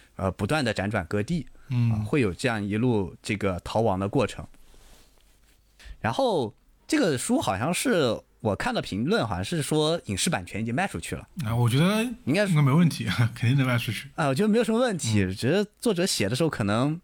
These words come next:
Speaker 1: 考虑过这一点，他的其实场景感很强。
Speaker 2: 嗯。
Speaker 1: 这本书的场景感很强，就是一幕一幕的发生，虽然伴随着这个，呃，金福珍本人的心理这个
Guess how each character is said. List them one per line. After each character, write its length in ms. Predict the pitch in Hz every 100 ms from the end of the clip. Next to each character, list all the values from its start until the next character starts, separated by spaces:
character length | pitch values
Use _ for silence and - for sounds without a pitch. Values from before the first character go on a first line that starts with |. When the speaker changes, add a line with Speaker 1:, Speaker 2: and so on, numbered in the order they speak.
| -
Speaker 1:
考 240 | 110 - 110
虑 120 | 254
过 160 | 233
这 120 | 160 151
一 60 |
点， 140 | 104 87
他 140 | -
的 80 | 233
其 180 | - 220
实 20 |
场 200 | - 214
景 140 | 220
感 120 | 208
很 160 | 180 107
强。 220 | - - -
Speaker 2:
嗯。 300 | 127 127 110
Speaker 1:
这 80 | 95
本 140 | 185 170
书 100 | 180
的 80 |
场 200 | 160 131
景 120 | 139 131
感 140 | 123
很 100 | 113
强， 160 | 85 85
就 100 | 156
是 160 | 151 123
一 180 | 110
幕 220 | 170 269 208
一 160 | 139
幕 220 | 151 165
的 300 | 135 110 90 - _ -
发 240 | - 127 131
生， 220 | 131 131
虽 140 | 127
然 80 | 156
伴 200 | 151 175
随 220 | - 98
着 160 | 95 131
这 140 | 127
个， 360 | 107 98 85 69 - - - _ _
呃， 500 | - 110 101 98 90 - - _ _ _
金 160 | - 156
福 80 |
珍 180 | 147 165
本 160 | 135 92
人 80 | 87
的 120 | 135
心 200 | - 190
理 220 | 117 69
这 120 | -
个 480 | 104 95 78 69 -